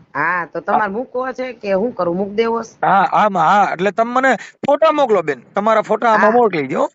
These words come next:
Speaker 1: હા, તો મારો ને રિયાનો મોકલો કે મારો એકનો જ મોકલો?
Speaker 2: તમારો એકનો મોકલો.
Speaker 1: હા, વાંધો નહીં, હાલો.
Speaker 2: હા, દીકરીને મોકલવાનું ચાલુ કરજો. તમારો એકનો
Speaker 1: હા,
Speaker 2: ફોટો
Speaker 1: હા.
Speaker 2: મોકલી દો, બે, ત્રણ, ચાર ફોટા મોકલી દો. ચાલો, અત્યારે હમણાં, હમણાં YouTube-માં વાયરલ કરું છું, હો.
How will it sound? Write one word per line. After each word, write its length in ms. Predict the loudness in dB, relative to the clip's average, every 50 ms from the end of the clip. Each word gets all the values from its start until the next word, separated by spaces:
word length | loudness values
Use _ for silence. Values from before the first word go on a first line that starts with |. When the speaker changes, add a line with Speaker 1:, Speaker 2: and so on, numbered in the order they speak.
| -12 _ _ _ _ _ _ _ _ _ _
Speaker 1:
હા, 260 | -4 -4 -2 -4 -4 -6
તો 160 | -6 -8 -4
મારો 300 | -2 -2 -2 -2 -4 -4
ને 100 | -4 -6
રિયાનો 340 | -4 -4 -2 -2 -2 -2 -2
મોકલો 320 | -2 -4 -4 -4 -4 -4
કે 120 | -4 -4
મારો 220 | -4 -4 -4 -6 -6
એકનો 260 | -10 -12 -12 -12 -12
જ 40 | -10
મોકલો? 300 | -8 -10 -8 -4 -2 0
Speaker 2:
તમારો 220 | 2 4 4 4
એકનો 260 | 4 4 2 2 -2
મોકલો. 380 | 0 0 -2 -2 -4 -6 -10 -10 _ _ _ _ _ _ _ _ _ _ -6
Speaker 1:
હા, 220 | -4 -2 -2 -2
વાંધો 360 | -2 -4 -6 -8 -8 -10 -12
નહીં, 160 | -12 -14 -14 -14
હાલો. 140 | -6 -6
Speaker 2:
હા, 40 | -4
દીકરીને 380 | -4 -4 -6 -8 -8 -12 -12 -12
મોકલવાનું 360 | -12 -12 -10 -10 -12 -12 -12
ચાલુ 160 | -16 -18 -20 _ _
કરજો. 180 | _ _ -8 -6
તમારો 320 | -4 -2 0 2 2 2 0
એકનો 160 | 0 0 0
Speaker 1:
હા, 80 | 0
Speaker 2:
ફોટો 140 | 2 0 0
Speaker 1:
હા. 60 | 2
Speaker 2:
મોકલી 240 | 2 0 0 2 0
દો, 60 | 2
બે, 140 | 2 2 2
ત્રણ, 180 | 2 2 0 0
ચાર 200 | 0 0 0 0
ફોટા 220 | 0 0 0 0
મોકલી 240 | 0 0 -2 -2 -2
દો. 80 | -4 -2
ચાલો, 260 | 0 2 2 4 2
અત્યારે 280 | 2 2 2 2 2
હમણાં, 260 | 2 2 2 2 2 2
હમણાં 260 | 2 2 2 2 2
YouTube-માં 460 | 2 2 0 -2 -4 -2 0 2 2
વાયરલ 280 | 2 2 2 2 0 0
કરું 220 | 0 0 -2 -2
છું, 140 | -2 -2 0
હો. 80 | 0